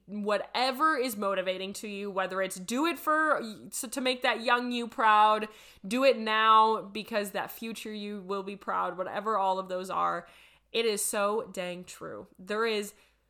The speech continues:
so much out there for you that you don't even know is possible because you're thinking, you're telling yourself that it, you're,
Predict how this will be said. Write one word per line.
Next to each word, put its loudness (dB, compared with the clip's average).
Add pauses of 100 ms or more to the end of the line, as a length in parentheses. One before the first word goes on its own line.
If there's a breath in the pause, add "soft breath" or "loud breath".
(180 soft breath)
so 0
much 0
out 0
there -2
for -6
you -2
that -8
you -10
don't -4
even -8
know -6
is -10
possible -2
because -10
you're -10
thinking, -12
you're -10
telling -10
yourself -8
that -10
it, -12 (100)
you're, -10